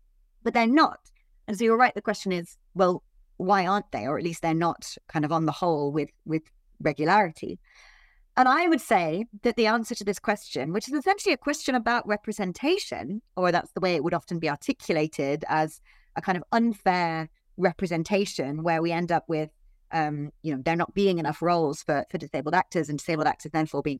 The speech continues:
underrepresented in the industry. So it's framed as a problem of representation.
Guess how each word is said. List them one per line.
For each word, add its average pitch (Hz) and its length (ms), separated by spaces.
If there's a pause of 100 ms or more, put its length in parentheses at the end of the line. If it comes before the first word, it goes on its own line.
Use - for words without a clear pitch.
underrepresented 170 880
in - 100
the 139 120
industry. 190 580 (1040)
So 311 120
it's 247 120
framed 349 240
as 285 80
a 254 60
problem 262 180
of 233 100
representation. 196 840